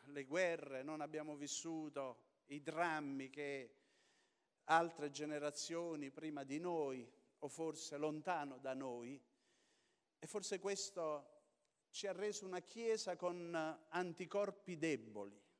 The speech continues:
Forse questo non ha fatto crescere il nostro sistema immunitario spirituale. E Dio forse in questo momento ci sta rafforzando e ci sta facendo comprendere,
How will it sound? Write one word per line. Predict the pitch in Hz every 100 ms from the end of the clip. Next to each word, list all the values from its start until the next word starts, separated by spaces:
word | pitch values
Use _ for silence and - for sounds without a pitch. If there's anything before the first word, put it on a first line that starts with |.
| _ _ _ _ _ _ _
Forse | 208 208 190
questo | 202 214 - - 190 170 - - - _
non | 190 220
ha | 202
fatto | - 214 214 196
crescere | 214 226 202 - 180 165
il | 170 175
nostro | 185 185 - 180 165
sistema | - 170 - - 202 190 165 156
immunitario | 160 175 180 175 175 170 196 214 208 202 175
spirituale. | - - 156 147 147 147 113 101 - - _ _ _ _ _ _ _ - - - - _
E | 180
Dio | 202 233
forse | 208 196 -
in | 190
questo | 196 220 - 202
momento | 202 190 196 185 185
ci | -
sta | 160 - 180
rafforzando | 170 156 - 151 - 143 107 95 104 - _ _ _ _ _ _ _ _ _ _ _
e | -
ci | 170
sta | 175 214
facendo | - 190 202 202 185
comprendere, | 175 180 175 175 175 139 123 120 113